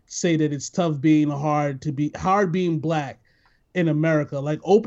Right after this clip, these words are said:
Winfrey wasn't profiled as a black woman when she went to that Gucci store a long time ago. I don't know if y'all remember that story.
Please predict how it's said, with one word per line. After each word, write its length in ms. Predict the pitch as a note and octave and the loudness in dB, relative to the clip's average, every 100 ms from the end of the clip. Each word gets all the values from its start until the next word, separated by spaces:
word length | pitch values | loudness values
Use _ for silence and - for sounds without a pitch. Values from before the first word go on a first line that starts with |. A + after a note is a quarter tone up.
| A3 | 4
Winfrey 340 | G#3 G3+ F#3+ | 4 2 0
wasn't 360 | F3+ F3 E3 D#3 | 0 0 0 -2
profiled 840 | E3+ F3 E3 E3+ D#3 D3 C#3+ C3+ - _ _ _ E3 | -2 -2 -2 0 0 0 -2 -8 -14 _ _ _ -4
as 220 | E3+ D#3+ | -2 0
a 80 | D#3 | 0
black 300 | D#3+ D#3+ C#3 | 0 -2 0
woman 440 | D#3+ D3+ D3 C#3+ | 0 0 -2 -2
when 100 | D3 | -6
she 140 | - F3+ | -6 -4
went 160 | E3+ | -4
to 60 | E3+ | -2
that 160 | D#3 C3+ | -4 -2
Gucci 300 | E3+ E3 E3+ | -2 -2 -4
store 420 | - F3 E3+ E3+ | -2 2 4 4
a 160 | E3 E3 | 2 0
long 260 | E3+ F3 | 0 0
time 260 | E3 F3+ F3+ | 0 0 0
ago. 160 | F3 | 2
I 60 | F3+ | 2
don't 80 | F3+ | 2
know 60 | E3+ | 0
if 80 | |
y'all 120 | F3 F3 | 0 0
remember 240 | F3 F3+ | 0 0
that 160 | F3+ E3+ | 0 -2
story. 440 | F#3+ F#3 F#3+ | -2 2 2